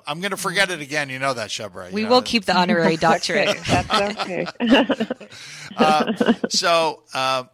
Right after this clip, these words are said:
Speaker 1: I know that you're dealing with lots of kids in the schools, and
Speaker 3: Mm.
Speaker 1: what do you do, especially with low-income kids,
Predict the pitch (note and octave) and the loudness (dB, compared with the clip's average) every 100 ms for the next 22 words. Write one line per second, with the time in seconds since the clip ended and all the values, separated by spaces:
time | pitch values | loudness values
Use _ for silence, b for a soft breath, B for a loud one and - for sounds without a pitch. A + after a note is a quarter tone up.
0 | - D#3+ F3+ A#3+ B3+ A3+ F3 D#3 C#3+ C3+ | -6 -4 0 -2 0 -2 -2 -4 -6 -10
1 | D3+ C#3 D3+ D#3 C3+ A#2+ A#2+ B2 - G#2+ | -20 -10 -10 -8 -12 -8 -4 -4 -6 -12
2 | A#2+ A2+ G#2+ G#2+ G2 - A2 G2+ G2 F#2+ | -14 -14 -16 -14 -14 -14 -18 -18 -18 -14
3 | - - C3 C3 C3 C3+ A#2+ - _ F3+ | -14 -12 -8 -6 -6 -8 -16 -20 _ -12
4 | F3 E3+ - C#3+ C#4 F#4 F4+ G#3 B2 D3+ | -8 -8 -10 -4 -2 0 -2 -4 -4 -2
5 | C#3+ B2 A#2+ B2+ B2 B2 - G#3 A3 F3 | -2 -2 -6 -10 -14 -8 -4 -2 -2 -2
6 | C#3+ A#2 B2+ C3+ C#3+ C3+ C3+ - A2 F#2+ | -4 -10 -6 -6 -8 -12 -16 -12 -12 -12
7 | F#2 - - | -12 -10 -10